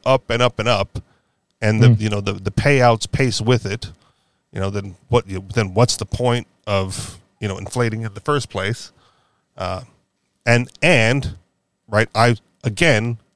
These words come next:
Speaker 1: even if all other things hold true, um, I don't wanna give them that much information to get it.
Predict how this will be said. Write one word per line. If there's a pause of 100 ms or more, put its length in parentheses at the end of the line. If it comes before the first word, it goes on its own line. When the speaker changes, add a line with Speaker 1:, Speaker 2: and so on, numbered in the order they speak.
(480)
Speaker 1:
even
if
all
other
things
hold
true, (560)
um, (560)
I
don't
wanna
give
them
that
much
information
to
get
it.